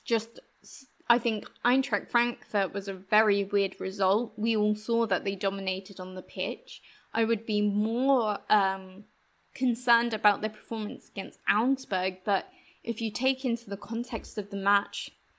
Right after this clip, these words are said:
what's been happening with covid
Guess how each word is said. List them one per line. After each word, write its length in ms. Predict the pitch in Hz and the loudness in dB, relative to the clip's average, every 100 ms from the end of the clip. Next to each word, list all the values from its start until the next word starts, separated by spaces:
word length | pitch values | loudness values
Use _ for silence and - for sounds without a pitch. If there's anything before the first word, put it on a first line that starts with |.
| _ _ | _ _
what's 240 | 226 - - | 0 0 -2
been 200 | 202 208 | -4 -2
happening 840 | 220 294 285 262 247 240 226 214 | 0 0 0 -2 -2 -2 -2 -2
with 180 | 208 - | -4 -8
covid 720 | - 240 233 214 208 202 - | -2 2 2 2 -2 -2 -8